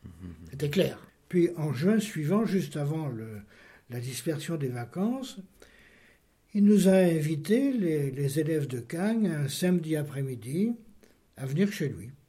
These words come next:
Speaker 2: prendre un pot. Modeste, c'était la guerre, hein, mais à prendre un pot. Et il habitait une maison très agréable, d'ailleurs avec un beau jardin, sur les hauteurs de Marseille. Et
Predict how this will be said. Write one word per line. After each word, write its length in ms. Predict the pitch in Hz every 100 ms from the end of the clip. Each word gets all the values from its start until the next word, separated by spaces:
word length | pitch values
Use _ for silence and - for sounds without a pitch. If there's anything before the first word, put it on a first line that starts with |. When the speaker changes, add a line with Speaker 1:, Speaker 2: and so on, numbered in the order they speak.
| _
Speaker 2:
prendre 220 | - 143 143
un 100 | 156
pot. 260 | 143 127 98
Modeste, 480 | 139 170 160 -
c'était 180 | 127 113
la 120 | 123
guerre, 280 | 135 127 98 101
hein, 100 | 120 - - - - 147
mais 60 |
à 60 | 120
prendre 280 | 127 185 143
un 140 | 127
pot. 400 | 123 156 214 254 - _ _ - - - -
Et 140 | 160
il 100 | 165
habitait 360 | 185 151 143 220
une 80 |
maison 280 | 165 147 151
très 320 | 143 - 202
agréable, 580 | 165 123 123 131 175 202
d'ailleurs 300 | 143 135 147
avec 240 | 165 139 127
un 100 | 117
beau 200 | 123 165
jardin, 680 | 143 107 101 120 135 185 190 - - _
sur 240 | - 147
les 80 | 139
hauteurs 340 | 151 147 214 190
de 80 |
Marseille. 640 | 143 117 - - 95 85 - - _ _ - - - - - -
Et 240 | 190 185